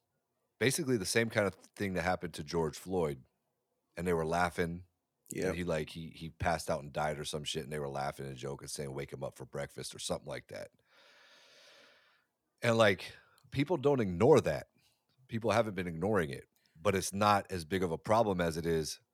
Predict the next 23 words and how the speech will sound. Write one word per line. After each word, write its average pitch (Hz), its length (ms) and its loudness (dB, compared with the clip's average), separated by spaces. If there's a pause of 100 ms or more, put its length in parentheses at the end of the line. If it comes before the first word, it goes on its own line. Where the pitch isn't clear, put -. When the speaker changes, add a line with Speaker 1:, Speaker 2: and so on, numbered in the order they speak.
(120)
Speaker 1:
in 87 80 -8
the 80 80 -4
black 110 280 4
community. 73 580 -8 (600)
Speaker 2:
Well, 127 140 2
see, 180 140 4
here's 196 220 6
the 160 80 0
thing. 110 300 0
It's 104 200 0
like, 98 280 2 (760)
we've 123 480 0
been, 98 500 0 (440)
when 110 120 -2
I 110 60 2
say 107 200 0
we, 90 340 -4
I 87 40 -4
mean 78 240 -8
black 76 240 -6
people, - 460 -12 (840)
um, 73 520 -4 (760)
been 104 460 0